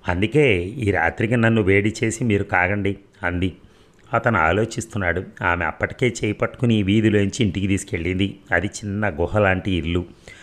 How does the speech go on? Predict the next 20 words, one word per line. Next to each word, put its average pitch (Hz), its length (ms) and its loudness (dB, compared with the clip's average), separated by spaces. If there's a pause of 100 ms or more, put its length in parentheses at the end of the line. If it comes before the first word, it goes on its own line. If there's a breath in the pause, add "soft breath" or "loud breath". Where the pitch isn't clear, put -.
(220 loud breath)
నులక 95 260 0
మంచం, 95 540 -2
గుడ్డి 92 220 2
దీపం, 92 400 -2 (280)
గోడలకు 95 440 4
నలిగిన 92 400 0
క్యాలెండర్లు. 87 760 -2 (640 loud breath)
అతను 113 260 2
మంచంపై 98 540 0
కూర్చున్నాడు. 92 600 -2 (240)
"ఎంత?" 82 320 0 (1200 soft breath)
"మీకు 107 300 4
తోచినంత," 95 680 0
అంది 92 560 -2
నవ్వి. 87 440 -4 (220)
"బట్టలన్నీ 101 560 0
విప్పితే?" 110 540 0 (380)
అడిగాడు. 90 460 -2 (240)
"ఆలస్యం 95 500 0
అవుతుంది." 90 420 -4